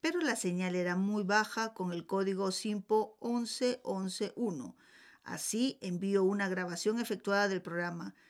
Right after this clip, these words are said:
Si el reporte de recepción corresponde a vuestra programación, me gustaría recibir vuestras noticias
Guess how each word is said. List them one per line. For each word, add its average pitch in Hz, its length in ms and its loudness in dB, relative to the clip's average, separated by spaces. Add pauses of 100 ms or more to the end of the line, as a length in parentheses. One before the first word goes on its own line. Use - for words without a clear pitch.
(120)
Si - 200 -6
el 175 100 -2
reporte 226 560 4
de 196 80 4
recepción 190 540 2
corresponde 208 720 2
a 175 60 2
vuestra 185 440 0
programación, 233 800 2 (340)
me 151 140 -4
gustaría 175 480 0
recibir 214 420 0
vuestras 185 460 0
noticias 226 720 -2